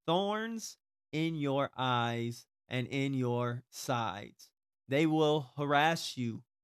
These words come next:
in the land where you live." And so when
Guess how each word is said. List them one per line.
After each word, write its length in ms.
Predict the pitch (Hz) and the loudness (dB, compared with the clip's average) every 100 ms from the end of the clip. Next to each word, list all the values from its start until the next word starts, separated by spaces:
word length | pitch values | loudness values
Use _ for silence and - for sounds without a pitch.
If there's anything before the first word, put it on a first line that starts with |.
| _ 131 | _ -4
in 120 | 123 | 0
the 120 | 120 | 0
land 540 | 117 131 135 131 131 | 0 0 0 -2 -2
where 280 | 120 123 123 | 0 0 -2
you 500 | 117 117 120 117 117 - _ - | -4 -4 -2 -2 -4 -12 _ -10
live." 400 | 117 117 107 - _ _ _ _ | -4 -2 -4 -10 _ _ _ _
And 160 | - 131 | -6 -4
so 460 | - 139 127 120 - _ | 0 0 0 -2 -6 _
when 640 | 131 143 143 139 131 127 | -6 -4 -2 -4 -4 -8